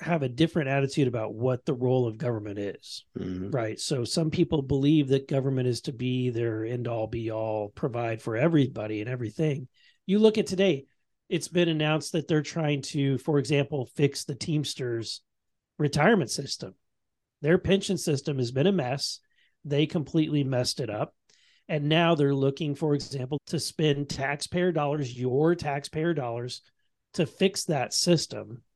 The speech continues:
Speaker 1: And, uh, and you, the rest of us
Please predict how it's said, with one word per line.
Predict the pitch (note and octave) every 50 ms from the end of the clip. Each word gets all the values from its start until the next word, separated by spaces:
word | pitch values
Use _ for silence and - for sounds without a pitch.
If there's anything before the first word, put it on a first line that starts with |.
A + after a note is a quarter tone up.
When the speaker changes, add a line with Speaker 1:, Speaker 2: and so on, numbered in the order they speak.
| _ _ _ _ _ _ _ _ _ _ _ _ _ _
Speaker 1:
And, | - D3+ C#3+ C3+ C3+ C3+ C3 B2 C3
uh, | C3 B2+
and | C#3+ C#3+ A#2+ - -
you, | - D#3+ C3 D#3 F3+ G3+ G3+ F#3 F#3 F3+ -
the | F#3
rest | D#3+ D#3+ E3+ - - -
of | G3 D#3 C3
us | A#2+ B2 D3+ - - -